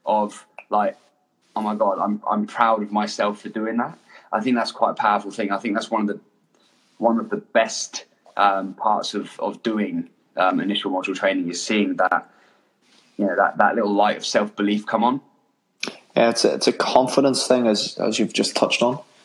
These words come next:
Speaker 2: It's 'cause most people who want to become an instructor, it's because they've been inspired by another instructor.
Speaker 1: Yeah.
Speaker 2: And they, you know, they want to live up to that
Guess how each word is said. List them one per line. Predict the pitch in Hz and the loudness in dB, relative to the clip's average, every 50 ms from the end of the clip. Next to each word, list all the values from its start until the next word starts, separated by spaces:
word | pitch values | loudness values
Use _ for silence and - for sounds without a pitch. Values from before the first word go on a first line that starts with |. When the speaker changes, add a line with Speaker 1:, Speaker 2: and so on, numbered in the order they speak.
| _ _ _ _ _ _ | _ _ _ _ _ _
Speaker 2:
It's | - 120 - | 0 2 4
'cause | 156 131 - - - - - - - - - | 2 2 0 -4 -10 -12 -12 -14 -18 -12 0
most | - 135 143 151 156 131 - - | 4 6 6 6 6 4 6 4
people | 160 151 156 143 | 6 6 6 6
who | - 143 135 | 8 6 6
want | 123 110 123 123 117 98 | 8 8 6 6 6 4
to | 117 | 2
become | 107 131 - - - 120 117 | 2 2 2 4 4 4 4
an | 110 131 | 4 4
instructor, | 135 139 135 - - 143 - - - 147 147 147 - - _ - | 4 2 2 4 4 4 2 6 4 4 4 4 -2 -4 _ 0
it's | 120 - | 0 0
because | - - - - - - 127 127 127 113 - - | 0 -2 0 0 4 6 6 6 6 4 4 4
they've | 120 117 110 110 | 4 4 4 4
been | - 120 110 110 | 4 4 6 6
inspired | 110 107 - - - 110 104 110 110 120 127 120 - | 4 2 2 2 4 6 6 8 8 6 6 4 4
by | - 117 117 | 2 4 4
another | 120 123 123 135 143 156 | 4 4 4 4 4 4
instructor. | 160 165 - - 180 165 - 262 285 - - - _ _ _ _ _ _ _ _ | 2 2 4 4 2 4 4 2 0 0 -2 -16 _ _ _ _ _ _ _ _
Speaker 1:
Yeah. | 95 95 90 85 - - | 0 0 0 0 -2 2
Speaker 2:
And | 110 113 110 110 110 113 110 107 101 98 - - - _ _ _ _ _ _ _ _ _ _ _ _ _ _ _ _ _ _ _ _ _ _ _ | 4 6 6 6 6 4 2 2 0 -2 -4 -8 -12 _ _ _ _ _ _ _ _ _ _ _ _ _ _ _ _ _ _ _ _ _ _ _
they, | 127 135 127 123 123 | 4 6 6 6 6
you | 120 110 104 104 - - 127 | 4 2 0 -2 -4 -4 -2
know, | 120 117 107 101 | 0 0 0 2
they | 104 123 117 113 | 4 4 4 6
want | 101 90 113 127 131 123 - - | 4 4 4 4 4 4 4 4
to | |
live | 123 117 117 110 104 | 6 6 6 6 6
up | 120 123 - - - | 4 4 4 -2 0
to | - 120 | 2 2
that | 104 98 110 107 110 101 - - | 4 6 4 6 4 4 2 -2